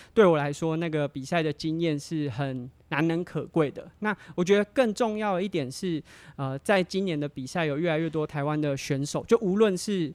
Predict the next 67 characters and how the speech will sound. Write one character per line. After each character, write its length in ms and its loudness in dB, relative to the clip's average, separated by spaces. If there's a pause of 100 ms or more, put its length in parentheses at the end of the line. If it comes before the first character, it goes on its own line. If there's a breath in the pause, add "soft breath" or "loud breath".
比 80 0
较 100 0
前 260 -2
段 240 -2
的， 120 -16 (180)
还 140 2
是 260 0 (220 loud breath)
原 180 4
本， 240 0 (180)
本 120 -2
来 120 -2
都 120 0
是 100 -2
玩 240 -2
公 220 0
路 160 0
的， 80 -10
他 160 -4
们 120 0
来 140 -2
尝 220 -4
试 160 0
玩 180 0
越 180 2
野。 120 -8 (280 loud breath)
其 80 -8
实 60 6
我 60 8
们 100 4
看 140 0
到 40 2
台 140 0
湾 160 2
有 60 0
越 100 2
来 100 2
越 140 0
多 340 0
伙 220 -2
伴 300 2
愿 200 4
意 180 0
来 120 0
参 300 -4
与， 200 -4
我 120 -2
觉 100 6
得 60 6
这， 120 -6 (120)
光 200 2
是 140 -2
这 200 2
点 280 -2
就 160 -2
可 140 0
以 60 0
感 200 -2
受 220 2
出 300 -2
Xterra 520 0
进 280 0
来 180 -4
这 160 -4
段 200 -2
时 240 -6
间， 300 -4 (440 loud breath)
让 460 0